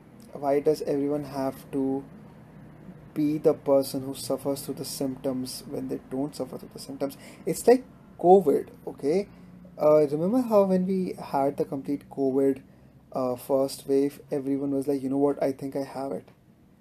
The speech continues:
When they had, like, the smallest of cold, and it was understandable because cold is one of the symptoms of covid, right? And it's such a, uh, difficult disease to, uh, diagnose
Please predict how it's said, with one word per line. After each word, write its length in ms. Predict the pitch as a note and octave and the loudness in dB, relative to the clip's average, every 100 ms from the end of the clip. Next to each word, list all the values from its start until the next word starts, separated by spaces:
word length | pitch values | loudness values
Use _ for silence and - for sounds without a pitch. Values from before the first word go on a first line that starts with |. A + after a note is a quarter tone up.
| _ _ _ | _ _ _
When 200 | C#3 C3+ | -8 -4
they 80 | C#3 | -2
had, 260 | C#3 C3+ C3 | -2 -2 -4
like, 120 | B2+ | -6
the 80 | C#3 | -8
smallest 440 | - C3+ C3+ - | -4 -4 -4 -6
of 180 | C3+ - | -10 -4
cold, 240 | C#3 D3 | -2 0
and 100 | D#3+ | -2
it 100 | D#3 | -2
was 240 | E3+ E3+ - - | -2 -4 -6 -10
understandable 580 | E3 F#3 - F#3+ F3+ D3+ | -6 -4 -2 0 4 2
because 440 | C#3+ C#3 D3 C#3+ - _ _ _ _ | 2 2 2 0 -10 _ _ _ _
cold 280 | - D#3 E3+ | 2 2 2
is 120 | E3 | -2
one 100 | D3 | -4
of 80 | C#3 | -4
the 80 | C#3 | -4
symptoms 400 | - C3+ C#3 C3+ | -6 -4 -4 -4
of 160 | D3 - | -6 -2
covid, 500 | F#3+ F3+ C#3+ - - | 0 2 0 -6 -12
right? 200 | C#3 D3 | -12 -10
And 140 | C#3+ | -12
it's 80 | - | -8
such 220 | D3 - | -8 0
a, 180 | D3 D3 - - _ _ _ - | 0 0 -4 -20 _ _ _ -8
uh, 260 | C#3+ C3 B2 | -4 -4 -2
difficult 680 | D3+ B2+ - - D#3 D3 - - - _ _ | -4 -6 -12 0 2 2 -6 -16 -20 _ _
disease 600 | C3+ B2+ A#2+ C3 C3+ - - | -6 -6 -4 -4 -2 -6 -6
to, 380 | C#3+ C3 C3 - _ _ _ _ _ _ _ | -2 0 -2 -4 _ _ _ _ _ _ _
uh, 380 | C3 B2+ B2 B2 A#2+ _ _ _ _ _ _ _ _ _ _ _ _ - | -12 -10 -12 -14 -16 _ _ _ _ _ _ _ _ _ _ _ _ -4
diagnose 760 | D3+ C3+ B2+ A#2+ C#3 D3 D3 | 0 2 0 -2 -2 -2 -4